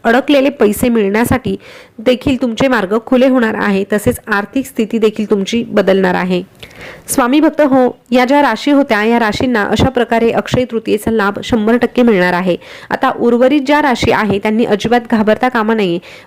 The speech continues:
बघा, आपण देवाची सेवा केली, लक्ष्मी मातेची सेवा केली, तर नक्कीच आपल्यावर त्यांची कृपाही होतच असते. फक्त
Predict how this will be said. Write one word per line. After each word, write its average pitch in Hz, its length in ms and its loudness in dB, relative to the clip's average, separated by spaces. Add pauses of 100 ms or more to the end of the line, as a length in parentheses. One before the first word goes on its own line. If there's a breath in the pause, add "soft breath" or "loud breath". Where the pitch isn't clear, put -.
बघा, 226 240 2
आपण 269 240 2
देवाची 226 400 2
सेवा 233 320 0
केली, 202 320 0
लक्ष्मी 240 300 0
मातेची 262 440 0
सेवा 233 300 2
केली, 196 380 -2
तर 214 60 0
नक्कीच 202 360 -2
आपल्यावर 214 380 0
त्यांची 208 320 -2
कृपाही 214 500 -2
होतच 240 360 0
असते. 175 240 -2 (380 loud breath)
फक्त 294 240 0